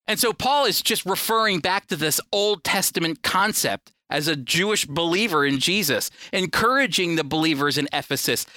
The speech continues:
to understand that just as David found his strength in the Lord, just as Joshua encouraged the Israelites to find their strength in God as they were going into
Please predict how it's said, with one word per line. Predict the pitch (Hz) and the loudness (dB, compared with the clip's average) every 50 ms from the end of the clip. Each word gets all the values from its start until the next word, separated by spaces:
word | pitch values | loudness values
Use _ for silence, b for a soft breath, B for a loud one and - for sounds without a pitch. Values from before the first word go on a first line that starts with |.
| B B - | B B -4
to | - 185 - | -2 -2 0
understand | 208 214 226 226 202 - - - 196 196 190 185 160 | 0 0 0 0 0 0 0 0 0 0 0 0 0
that | 160 147 - b b b b - | 0 -2 -2 b b b b -2
just | - 240 220 - - | 0 0 0 0 0
as | 233 185 135 | 0 0 0
David | - - 185 190 208 190 190 202 165 135 b b b _ | 0 0 0 0 0 0 0 -2 -2 -4 b b b _
found | - 190 165 160 139 | -2 -2 0 0 0
his | 139 170 139 | 0 0 0
strength | - - - 165 147 139 127 - | 0 0 2 2 0 0 -2 -2
in | 139 | -2
the | 135 131 | 0 0
Lord, | 131 127 123 113 - B B B B - | 2 0 0 0 -2 B B B B -2
just | 226 240 226 - 240 | -2 -2 0 0 0
as | 214 165 131 | 0 0 -2
Joshua | 123 - - 190 190 214 196 - - 185 170 151 - - | -2 0 0 2 2 0 0 0 0 0 0 0 0 0
encouraged | - 160 147 - - 202 202 196 190 160 - - | -2 -2 -2 0 0 2 4 4 2 2 0 0
the | 165 170 | 2 2
Israelites | 180 160 - 175 160 151 143 139 131 - | 2 2 2 2 2 2 0 0 -2 -2
to | - 151 | -4 -4
find | - - 151 151 143 143 | -2 0 0 0 0 0
their | 135 180 202 214 | 0 0 2 2
strength | - - - - 160 143 135 - | 0 0 0 0 0 0 0 0
in | 147 131 123 | -2 -2 0
God | 143 135 127 127 123 123 B B B B B | 0 0 0 0 -2 -4 B B B B B
as | - 139 147 135 | -4 -2 -2 0
they | - 185 190 | 0 0 2
were | 185 180 160 | 2 0 0
going | 139 170 160 160 156 151 143 | 0 0 0 2 0 0 0
into | 143 135 131 - - 165 147 127 131 | 0 0 0 0 0 2 2 2 0